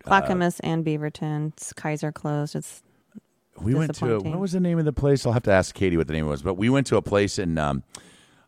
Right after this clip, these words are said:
Speaker 1: um, in Key, in, not in Kihei, but in, uh, Kahului in Maui, that was a German restaurant that was on, like, um, you know, the diners, drive-ins, and dives.
Speaker 2: Oh, yeah.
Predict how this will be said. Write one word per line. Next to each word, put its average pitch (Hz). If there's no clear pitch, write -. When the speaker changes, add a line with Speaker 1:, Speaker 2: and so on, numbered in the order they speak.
Speaker 1:
um, 65
in 80
Key, 117
in, 87
not 67
in 60
Kihei, 65
but 73
in, 71
uh, 67
Kahului 98
in 67
Maui, 80
that 71
was 71
a 71
German 78
restaurant 76
that 73
was 76
on, 76
like, 69
um, 67
you 87
know, 82
the 73
diners, 78
drive-ins, 78
and 71
dives. 78
Speaker 2:
Oh, 262
yeah. 262